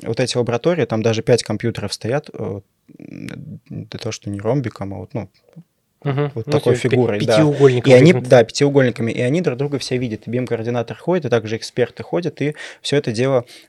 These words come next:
Speaker 1: а, просматривают. А, и как раз-таки у нас все эти специальности есть, они все захвачены. Мы первый раз попробовали,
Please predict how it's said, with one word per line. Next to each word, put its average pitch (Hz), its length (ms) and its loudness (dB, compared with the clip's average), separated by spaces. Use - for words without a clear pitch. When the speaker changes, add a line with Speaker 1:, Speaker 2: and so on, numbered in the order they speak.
Speaker 1:
а, 110 240 -2
просматривают. 107 960 -4
А, 104 640 -10
и - 80 -8
как - 160 -8
раз-таки 127 280 0
у 113 40 -4
нас 113 180 -8
все - 180 -10
эти - 120 -12
специальности 107 640 -8
есть, 160 320 -6
они 113 140 -8
все 107 180 -10
захвачены. 135 520 -4
Мы 117 360 -6
первый 107 240 -4
раз 101 160 -10
попробовали, 180 680 -4